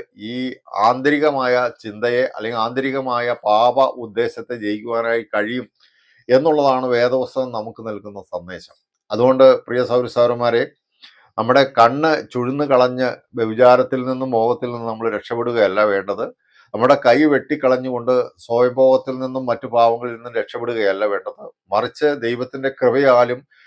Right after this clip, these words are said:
ദൈവത്തിന്റെ ആത്മാവിനാലും നമ്മുടെ ശരീരത്തിന്റെ അവയവങ്ങളെ മരിപ്പിച്ചുകൊണ്ട് നമുക്ക് പാവത്തെ ജയിക്കുവാനായിട്ട് കഴിയും എന്നുള്ളതാണ് വേദപുസ്തകം നൽകുന്ന സന്ദേശം.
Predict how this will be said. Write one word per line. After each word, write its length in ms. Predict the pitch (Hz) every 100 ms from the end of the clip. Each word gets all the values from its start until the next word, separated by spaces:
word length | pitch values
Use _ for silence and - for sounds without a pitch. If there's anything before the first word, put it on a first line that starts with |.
| _ -
ദൈവത്തിന്റെ 460 | 113 135 139 135 131
ആത്മാവിനാലും 840 | 120 123 131 127 123 123 120 131 - _
നമ്മുടെ 280 | 113 117 131
ശരീരത്തിന്റെ 800 | - 117 123 135 131 143 135 147 - 107
അവയവങ്ങളെ 760 | 107 120 123 131 131 131 135 147
മരിപ്പിച്ചുകൊണ്ട് 920 | 113 117 120 - 131 147 123 107 - _ _ _ _ _ _ _ _ _ _ _ - 101
നമുക്ക് 320 | 110 117 131
പാവത്തെ 540 | 127 117 123 131 135 135 131
ജയിക്കുവാനായിട്ട് 800 | 110 113 123 120 123 120 113
കഴിയും 420 | 110 107 110 123 - _ -
എന്നുള്ളതാണ് 680 | 113 117 113 110 104 104 104 - _ _ _ _ -
വേദപുസ്തകം 500 | 104 120 127 - 123
നൽകുന്ന 400 | 110 104 107 107 107 110 -
സന്ദേശം. 480 | 92 80 76 -